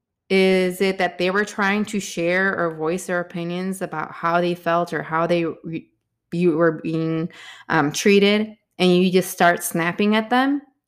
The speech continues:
not letting them voice their opinions, their feelings? Is that why the argument started? Were you, instead of listening and understanding where they were coming from, were you just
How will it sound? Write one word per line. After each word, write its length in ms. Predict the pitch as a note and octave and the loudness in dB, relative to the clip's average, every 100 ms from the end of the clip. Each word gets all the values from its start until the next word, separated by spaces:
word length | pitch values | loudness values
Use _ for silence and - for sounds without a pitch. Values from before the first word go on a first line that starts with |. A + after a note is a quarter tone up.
| - | -2
not 280 | F3+ F3 F3 | 0 2 2
letting 300 | F3 F#3 G3 | 2 2 2
them 200 | F#3+ F3 | 2 -2
voice 440 | D#3 E3 E3+ E3 | 0 0 0 -4
their 280 | E3 E3 D#3+ | -4 0 0
opinions, 680 | D#3+ E3+ E3 E3 E3 E3 - - - _ | -2 -4 -4 -4 -4 -6 -12 -20 -20 _
their 140 | - D#3 | -2 0
feelings? 840 | - D#3+ E3+ F3+ G#3+ A3 A3 - _ - _ _ _ _ _ _ _ _ _ _ _ _ _ _ _ _ _ _ _ _ _ _ _ _ | 0 -2 2 4 2 2 -4 -14 _ -20 _ _ _ _ _ _ _ _ _ _ _ _ _ _ _ _ _ _ _ _ _ _ _ _
Is 140 | F3+ F3 | -4 -2
that 180 | D#3 - | -2 0
why 140 | F#3 | 2
the 140 | G3 | 4
argument 400 | A3+ A#3 B3+ C4 | 6 6 4 2
started? 480 | C4+ C4+ C#4 D4 D#4 D#4 _ _ _ _ _ _ _ _ _ _ _ _ _ _ _ _ _ | 2 4 4 4 0 -2 _ _ _ _ _ _ _ _ _ _ _ _ _ _ _ _ _
Were 240 | E3 F#3 A#3+ | -2 2 4
you, 260 | A3 G#3 | 6 6
instead 380 | - A3 - G#3+ | 4 2 2 2
of 220 | G#3+ F#3+ | 2 2
listening 760 | E3+ G3+ G#3 G#3+ G3 F3+ E3+ - | 0 0 0 0 0 -2 -6 -6
and 160 | F#3 F3 | -6 -4
understanding 680 | E3+ F#3 G3+ - F#3+ F#3+ F#3+ | -2 -2 -2 -2 -2 0 0
where 120 | F3 | 0
they 240 | E3+ E3 D#3+ | 2 0 0
were 140 | E3 | -4
coming 460 | E3 - G3 G#3 F#3+ | -4 -2 0 0 -2
from, 400 | D#3+ D3+ D3 D3 | -4 -4 -6 -4
were 180 | D#3+ | -2
you 240 | E3 E3+ E3+ | -2 -2 -4
just 140 | E3+ | -4